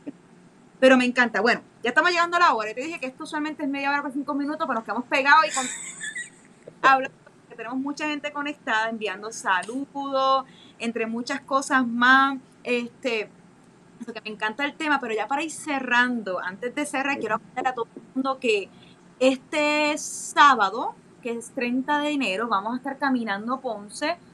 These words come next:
con la ruta de los arquitectos ponceños. Este es un recorrido que,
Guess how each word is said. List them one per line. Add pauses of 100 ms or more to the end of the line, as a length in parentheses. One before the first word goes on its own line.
(100)
con
la
ruta
de
los
arquitectos (100)
ponceños. (240)
Este
es
un
recorrido
que,